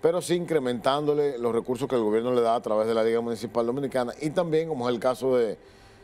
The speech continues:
eh, no recuerdo cuál municipio, distrito de María Trinidad Sánchez, que salió en los medios de comunicación, que el alcalde se le incrementó un treinta por ciento lo que recibía de la Liga y del gobierno y le nombraron como a veinte familiares.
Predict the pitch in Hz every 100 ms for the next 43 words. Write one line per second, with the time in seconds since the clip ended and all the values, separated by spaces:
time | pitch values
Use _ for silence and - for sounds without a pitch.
0 | - - 101 101 127 131 135 131 117 127
1 | 123 123 110 147 135 123 107 98 117 104
2 | 117 113 104 90 - - 92 104 107 110
3 | 117 123 123 127 131 156 110 - 92 90
4 | 107 110 110 - - 85 90 98 110 107
5 | 113 120 143 - 135 - - - - -
6 | - - - _ - 120 123 156 151 120
7 | 110 110 117 131 - 117 110 110 110 107
8 | 98 92 - 165 139 131 127 123 127 123
9 | 113 139 131 117 147 - - - - -
10 | 98 120 110 107 113 123 127 120 139 127
11 | 110 123 135 156 147 135 139 - - -
12 | 123 135 135 123 113 131 147 139 113 127
13 | 127 113 110 104 156 156 82